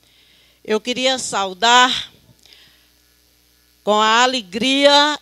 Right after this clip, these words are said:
e o encorajamento e a felicidade de estar aqui no dia de hoje para compartilhar o aniversário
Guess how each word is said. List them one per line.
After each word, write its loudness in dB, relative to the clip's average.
e -6
o -4
encorajamento -2
e -8
a 0
felicidade -8
de -14
estar -4
aqui -8
no -10
dia -2
de -4
hoje -2
para 0
compartilhar -4
o 0
aniversário -2